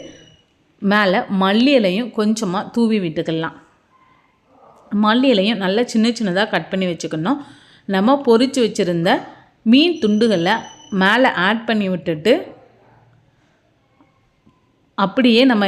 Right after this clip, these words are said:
என்ன செஞ்சிருந்தோம், இதுக்கு தம் போட்டு நம்ம வச்சிட்டா போதும். சூப்பரா மீன் பிரியாணி ரெடி ஆயிரும். இப்போ தோசை கல்லில் நம்ம வச்சுக்கலாம்.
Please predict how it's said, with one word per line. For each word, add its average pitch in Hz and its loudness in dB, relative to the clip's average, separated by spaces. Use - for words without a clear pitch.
என்ன 226 2
செஞ்சிருந்தோம், 202 0
இதுக்கு 190 0
தம் 214 0
போட்டு 220 0
நம்ம 185 -2
வச்சிட்டா 220 -2
போதும். 196 -4
சூப்பரா 247 -2
மீன் 262 4
பிரியாணி 208 0
ரெடி 175 2
ஆயிரும். 180 0
இப்போ 285 2
தோசை 254 6
கல்லில் 185 0
நம்ம 190 0
வச்சுக்கலாம். 170 -4